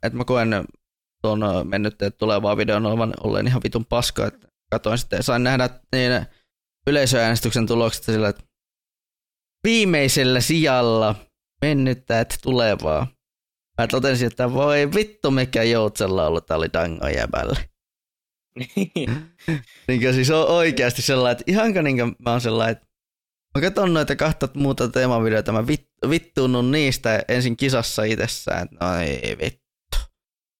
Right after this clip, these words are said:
Speaker 1: Ja sitten,
Speaker 2: Ää.
Speaker 1: tota, ja sitten tulee vielä sellainen, että kolmas, eli tulee kyllä kunnon puukko vielä silleen niinkö sydäm-,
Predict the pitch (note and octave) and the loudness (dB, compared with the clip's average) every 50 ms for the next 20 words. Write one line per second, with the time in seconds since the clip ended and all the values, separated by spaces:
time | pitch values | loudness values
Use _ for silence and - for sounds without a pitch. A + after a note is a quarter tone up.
0 | _ _ _ _ _ _ - - G#2+ A2+ G#2 - - G#2+ - - - - A2 G#2 | _ _ _ _ _ _ -6 -4 -2 -2 -2 -2 -2 -4 -4 -4 -4 -2 0 2
1 | A2 A2+ B2 A#2+ D#3 C#3 B2+ - C#3 C3 - - B2+ B2 A#2+ A#2 A2+ A2+ A2+ A2 | 2 2 2 2 0 0 0 -2 -4 -2 0 0 2 2 2 2 2 2 2 2
2 | G#2+ A#2+ A2+ A2 A2 A2 A2+ A2 A2 G#2 A#2 G#2+ - - - A#2+ - C#3 C3+ B2+ | 2 2 2 2 2 2 2 2 2 0 0 0 0 0 -2 -2 0 2 2 2
3 | B2 A#2+ A2+ A#2 - - _ - - - F2 G#2 C#2+ - - - C#3 C3+ C3 B2 | 2 2 0 -2 -4 -6 _ -8 -4 -2 0 0 0 -2 -2 0 0 2 2 2
4 | B2 B2 B2+ C3 C#3 C3+ C3 C3 B2 A#2 A#2+ A#2 - B2 A#2 A2+ - - A#2+ A2 | 2 0 0 0 0 0 2 2 2 0 0 0 2 0 0 0 0 0 0 2
5 | G#2+ G#2 G2+ G2+ A2 A2+ G#2 G2+ G2 F#2+ F#2 G#2 G2 - A2+ B2 B2 A2 G2+ F#2+ | 2 2 2 2 0 0 0 0 0 0 0 -2 -2 -2 -2 0 0 0 0 0
6 | F2+ E2+ - - | 0 -2 -6 -12